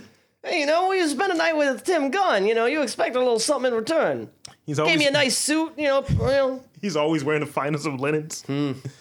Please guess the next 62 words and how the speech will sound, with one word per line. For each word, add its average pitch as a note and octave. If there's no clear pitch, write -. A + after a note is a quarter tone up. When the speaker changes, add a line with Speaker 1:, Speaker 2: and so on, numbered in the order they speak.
Speaker 1:
Yo, A3
I D#4+
would C4
give G3
Tim G#3
Gunn G3
a E3+
handy D#3+
for F#3
a -
free G3
suit, -
okay? A#3
Speaker 2:
A G3+
hand A#3+
job B3
in G#3
a, D3+
in F#3
a C#3
fucking, F#3
Speaker 1:
Tuck, D3
tuck, D#3+
Speaker 2:
like D3
Speaker 1:
tuck, B2
tuck, D#3+
tuck. F3
No, G#3+
right A#3
in A#3+
front G#3+
of F#3+
everyone F#3
in F3+
his C#3+
store. C3
He C4
can C4
stand A#3+
up A3+
on G3+
that F3
little G#3+
podium G3+
with F#3+
the D#3
triple G#3
mirrors, A3
you F#3+
know, G3
like, F#3+
where F#3+
you F3+
go F#3+
to F3
Speaker 2:
Like F#3+
you're F#3
Speaker 1:
look E3
at F#3+
Speaker 2:
being F3
Speaker 1:
yourself. F#3
Speaker 2:
tailored? A#3